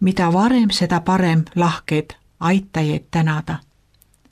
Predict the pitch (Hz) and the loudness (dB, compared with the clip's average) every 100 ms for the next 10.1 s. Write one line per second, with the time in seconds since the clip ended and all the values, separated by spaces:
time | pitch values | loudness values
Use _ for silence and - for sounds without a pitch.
0 | _ _ _ _ _ _ - 240 240 240 | _ _ _ _ _ _ -2 -2 0 0
1 | 233 185 175 180 170 - 208 208 170 160 | 2 0 0 0 0 0 -2 -2 -2 -2
2 | - 160 160 170 165 196 220 185 156 165 | -2 -2 0 -2 0 0 2 2 0 -2
3 | - 220 240 185 160 156 156 151 160 - | -2 -2 0 2 2 2 0 -4 -6 -10
4 | - - _ _ - - 185 185 170 160 | -16 -20 _ _ -6 -2 2 2 0 0
5 | 175 226 214 175 147 156 151 143 147 143 | 2 2 2 2 0 -2 -2 -4 -4 -4
6 | 139 151 - - _ _ _ _ _ - | -4 -6 -12 -20 _ _ _ _ _ -20
7 | _ _ 208 208 - 165 - 226 240 202 | _ _ -4 -2 -2 -4 0 -2 0 2
8 | 185 165 180 175 175 170 202 208 165 156 | 2 2 2 2 -2 0 2 2 2 2
9 | 156 160 - 240 269 208 175 170 160 160 | 2 0 0 0 2 0 0 0 0 0
10 | - | -2